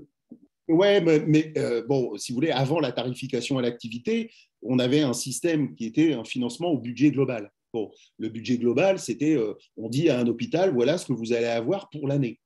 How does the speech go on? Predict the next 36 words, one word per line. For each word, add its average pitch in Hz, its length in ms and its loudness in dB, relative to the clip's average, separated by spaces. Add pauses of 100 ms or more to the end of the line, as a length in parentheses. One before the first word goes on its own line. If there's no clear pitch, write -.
(200)
Euh, 107 340 -8 (180)
et 101 120 -4
puis, 143 120 2
on 151 120 6
va 123 140 2
vous 120 120 0
le 120 80 -2
verser 165 340 2
par 139 160 -6
douzième. 123 480 -2 (300)
Donc, 104 220 -8
euh, 87 440 -8
voilà, 101 320 -12
hein. 117 120 -16 (1000)
Bon, 110 200 -4 (260)
euh, 110 600 2
et 123 100 0
puis, 214 240 -2
chaque - 280 0
année, 214 440 4 (220)
euh, 123 360 2
on 147 160 4
augmente 147 520 2 (180)
de 120 80 -4
manière 135 280 0
relativement 160 540 0
uniforme, 143 640 -4 (420)
euh, 131 140 2
le 143 160 2
budget 143 320 0
global 160 560 -4 (240)
d'une, 170 320 -2
euh, 131 340 0
d'un 135 200 -6
taux 180 140 0
directeur 147 680 -2